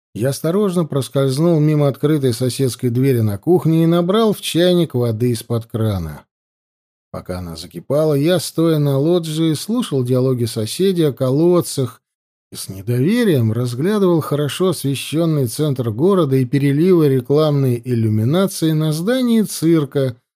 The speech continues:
стоявшего в сотне метров от нашего дома. Утром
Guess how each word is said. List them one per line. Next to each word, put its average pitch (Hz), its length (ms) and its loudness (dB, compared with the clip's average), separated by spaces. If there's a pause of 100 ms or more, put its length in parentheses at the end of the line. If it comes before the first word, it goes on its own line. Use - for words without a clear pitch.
(100)
стоявшего 156 800 -4
в - 40 -8
сотне 123 440 -2
метров 151 560 -2 (120)
от 131 200 -8
нашего 147 480 -4
дома. 85 540 -8 (440)
Утром 247 480 2